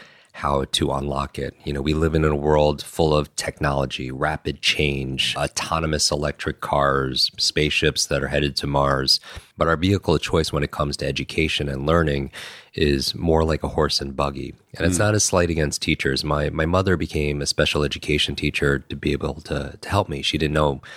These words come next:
Speaker 1: you know, she was at her wit's end. I was, you know, a real <laughs> pro-, problem case,
Speaker 2: <laughs>
Speaker 1: if, if you will. And so, but it's a system issue. You know, the world has advanced so much, but,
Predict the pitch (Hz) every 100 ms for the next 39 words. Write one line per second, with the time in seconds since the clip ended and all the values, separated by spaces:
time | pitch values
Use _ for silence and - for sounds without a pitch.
0 | - - - - 73 67 67 - 78 76
1 | 71 71 73 - 78 76 76 71 69 69
2 | - 73 71 67 65 71 69 76 73 71
3 | - _ - 82 - 85 69 - - 80
4 | 78 - 85 76 69 71 65 - - 95
5 | 104 - 92 73 78 73 - 76 71 67
6 | 69 71 78 78 76 - - 87 78 87
7 | 90 92 - 110 - 80 71 - 73 71
8 | - - 80 73 73 73 80 85 90 87
9 | 80 80 76 78 76 - 82 78 76 73
10 | - 76